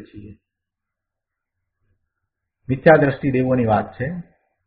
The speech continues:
અસંખ્ય દેવોના સ્વામી છીએ, અમારે આટલી દેવીઓ, અપ્સરાઓ છે. ભાઈ,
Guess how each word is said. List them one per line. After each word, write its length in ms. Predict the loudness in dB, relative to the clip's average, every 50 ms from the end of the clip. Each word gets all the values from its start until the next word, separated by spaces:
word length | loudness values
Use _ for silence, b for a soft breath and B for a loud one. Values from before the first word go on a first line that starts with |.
| _ _ _ _ _ _ _ _ _ _ _ _ _ _ _ _ _ _ _ _ _ _ _ _ _ _ _ _ _ _ _ _ _ _ _ _ _ _ _ _ _ _ _ _ _ _ _ _ _ _ _ _ _ _ _ _ _ _ _ -2 0
અસંખ્ય 520 | 0 0 2 4 4 4 4 4 4 4 4
દેવોના 520 | 4 4 4 4 4 4 4 4 4 4 4
સ્વામી 520 | 2 0 0 0 0 0 0 -2 -4 -4 -4
છીએ, 220 | -4 -2 0 2 2 0
અમારે 340 | 0 0 0 2 2 2 0
આટલી 460 | 0 -2 -4 -4 -4 -6 -6 -4 -2
દેવીઓ, 360 | -2 -2 0 0 2 2 2 2
અપ્સરાઓ 500 | 2 0 -4 -4 -2 0 2 2 2 2 0
છે. 200 | -2 -4 -4 -4 -4 -6 -8 -14 -20 _ _ _ _ _ _ _ _ _ _ _ _ _ _ _ -6
ભાઈ, 280 | -2 0 0 0 -2